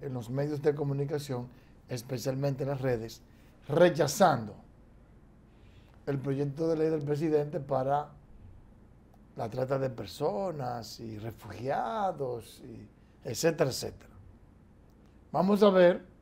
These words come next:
una historia donde el senador por la Fuerza del Pueblo, Bautista Rojas Gómez, dice que ese proyecto busca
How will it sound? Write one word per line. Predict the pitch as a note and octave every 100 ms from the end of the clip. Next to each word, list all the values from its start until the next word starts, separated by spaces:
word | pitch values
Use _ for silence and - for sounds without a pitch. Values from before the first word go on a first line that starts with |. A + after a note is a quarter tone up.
| - - - -
una | D#3+ E3
historia | - D#3 D#3 E3 D3+
donde | D#3+ D#3 C#3+ C#3+ C#3+ - - - - - -
el | C#3 C#3 C3+ C3 B2 A2+ G#2 G2+ - - - - - - - - - -
senador | - D3+ D3+ D#3 F#3+ D3+ C#3 - - -
por | B2+
la | A2+
Fuerza | B2 C#3+ D#3
del | C3+
Pueblo, | C3+ B2 A2+ D3 - - - - - - - - - -
Bautista | D#3+ C#3 A#2 D3+ D3 D3
Rojas | D3 D3+
Gómez, | C3 C3+ C3+ B2
dice | D3+ D3+ E3 C#3+
que | D#3+ D#3 - - - - - - - - -
ese | F3+ D#3+ F#3
proyecto | F3+ E3 E3+ D3+ D3
busca | C3+ F3 D#3+ D#3+ C#3+ -